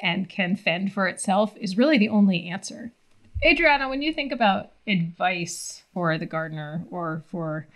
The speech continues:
a designer or a professional horticulturist,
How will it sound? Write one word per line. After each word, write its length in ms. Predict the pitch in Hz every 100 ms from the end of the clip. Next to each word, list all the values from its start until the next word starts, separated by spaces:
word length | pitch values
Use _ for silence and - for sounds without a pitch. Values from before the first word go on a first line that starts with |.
| _ _ -
a 60 |
designer 920 | 185 202 185 170 170 170 165 165 160 160
or 540 | 160 160 165 165 175 -
a 40 | 311
professional 480 | 196 185 170 - 175
horticulturist, 920 | 180 180 - - - 196 - 170 -